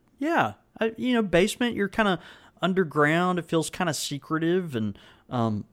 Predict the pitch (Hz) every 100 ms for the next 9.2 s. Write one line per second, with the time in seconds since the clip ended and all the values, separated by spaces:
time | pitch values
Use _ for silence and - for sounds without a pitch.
0 | _ - _ _ _ _ _ - 262 254
1 | 214 185 185 170 165 - 143 120 120 143
2 | 139 147 143 143 139 135 135 131 151 147
3 | 107 104 113 117 - 131 123 135 120 156
4 | 143 185 247 370 202 180 247 226 208 226
5 | 220 214 208 269 302 294 240 240 247 -
6 | 226 302 277 285 190 110 113 110 - 104
7 | 113 107 101 - 110 110 - - 104 98
8 | 101 113 131 123 123 123 - 160 147 113
9 | 110 110